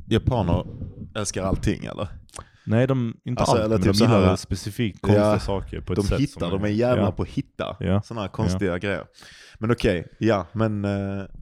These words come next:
Speaker 2: fan
Speaker 1: men
Speaker 2: snackar du om?
Speaker 1: jag tror att med all, all attachment, precis som med, ja, det är stört att de här, eh,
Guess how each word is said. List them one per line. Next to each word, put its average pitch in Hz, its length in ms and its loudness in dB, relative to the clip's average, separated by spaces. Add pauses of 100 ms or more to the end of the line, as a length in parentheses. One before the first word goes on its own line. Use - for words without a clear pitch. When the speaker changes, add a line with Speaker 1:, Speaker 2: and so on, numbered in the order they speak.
(100)
Speaker 2:
fan - 180 -4
Speaker 1:
men - 0 -
Speaker 2:
snackar 104 200 -2
du 95 100 -6
om? 73 100 -4
Speaker 1:
jag 110 140 6
tror 131 220 4
att 104 100 0
med 110 160 -2
all, 92 400 2 (1300)
all 107 460 4
attachment, - 1000 -4 (480)
precis 113 480 -2 (100)
som 92 240 -2
med, 90 520 -4 (1080)
ja, 104 140 2
det 110 60 4
är - 20 4
stört 113 320 0
att - 60 -20
de 98 100 -6
här, 90 340 -2
eh, 90 60 -8